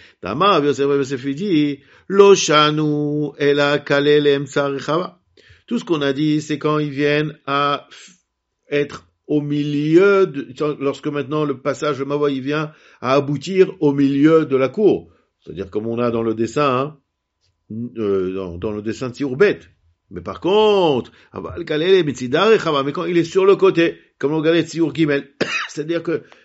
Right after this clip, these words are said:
il y a un passage, le Mavoy, il continue, il continue, il continue, et il continue jusqu'à, <coughs> et l'ouverture, elle s'ouvre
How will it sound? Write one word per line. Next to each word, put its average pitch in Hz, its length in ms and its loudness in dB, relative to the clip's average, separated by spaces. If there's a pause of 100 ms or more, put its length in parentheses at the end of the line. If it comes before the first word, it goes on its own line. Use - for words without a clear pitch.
(140)
il 123 80 -16
y 139 60 -2
a 165 100 2
un 196 60 0
passage, 185 520 2
le 160 100 -2
Mavoy, 175 260 0
il 180 40 -6
continue, 175 320 -6
il 170 60 -6
continue, 170 320 -6
il 165 40 -6
continue, 165 300 -4
et 165 160 4
il 170 60 2
continue 202 400 0
jusqu'à, 247 880 0 (200)
<coughs> - 260 -2
et 175 80 -2
l'ouverture, 170 680 2 (320)
elle 131 180 -2
s'ouvre 226 440 -2